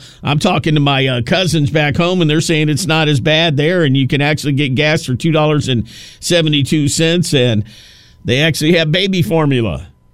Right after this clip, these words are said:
They said waves of illegals have been leaving the U S and returning to their country of origin in recent years,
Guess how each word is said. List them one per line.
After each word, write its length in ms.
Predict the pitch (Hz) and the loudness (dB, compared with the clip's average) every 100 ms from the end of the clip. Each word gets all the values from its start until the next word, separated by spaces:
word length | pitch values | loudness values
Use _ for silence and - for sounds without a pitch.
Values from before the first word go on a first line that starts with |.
| _ _ _ _ _ _ _ _ _ | _ _ _ _ _ _ _ _ _
They 120 | 123 | -4
said 260 | 127 160 139 | -2 0 2
waves 500 | 127 147 165 170 160 | 0 0 0 0 0
of 100 | 143 | 2
illegals 580 | 135 131 147 113 113 101 | 2 2 2 2 0 0
have 100 | 120 | 0
been 140 | 123 | 2
leaving 240 | 123 123 | 2 2
the 60 | 113 | 2
U 180 | 117 113 | 2 0
S 100 | 117 | 0
and 80 | 110 | -2
returning 380 | 104 127 113 | -2 -2 0
to 100 | 107 | 0
their 100 | 110 | -2
country 400 | 104 117 113 120 | 0 0 -2 -2
of 120 | 104 104 | -2 0
origin 340 | 107 101 98 | 0 0 0
in 100 | 101 | 0
recent 360 | 98 98 95 90 | 0 0 0 0
years, 340 | 104 101 - | 2 0 -2